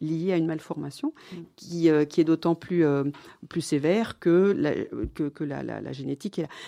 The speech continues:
Speaker 1: Mais encore une fois, c'est que une héritabilité de, je pense, trente pour cent encore, euh, zéro virgule trois,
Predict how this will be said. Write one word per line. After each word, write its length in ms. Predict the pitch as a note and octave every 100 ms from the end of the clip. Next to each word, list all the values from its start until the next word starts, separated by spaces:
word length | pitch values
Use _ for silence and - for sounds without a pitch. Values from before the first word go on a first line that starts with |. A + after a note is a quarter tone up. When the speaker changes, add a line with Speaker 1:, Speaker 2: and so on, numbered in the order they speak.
| -
Speaker 1:
Mais 160 | F#3 -
encore 260 | D3+ E3
une 40 | D3
fois, 240 | - G#3+ -
c'est 220 | - E3+
que 340 | E3 F#3 G3+ -
une 160 | D#3+
héritabilité 760 | D#3+ E3 D#3 D3 D3 C#3+ G3 G#3
de, 480 | E3 E3 F3 F#3+ -
je 140 | C#3+
pense, 520 | D3 - F#3 G#3 G#3 -
trente 220 | - G3
pour 180 | F3 -
cent 160 | -
encore, 300 | D#4 - F#4 - - - -
euh, 260 | F3+ E3+ E3
zéro 240 | G3 F#3+
virgule 300 | F3+ E3 D#3+
trois, 240 | - G3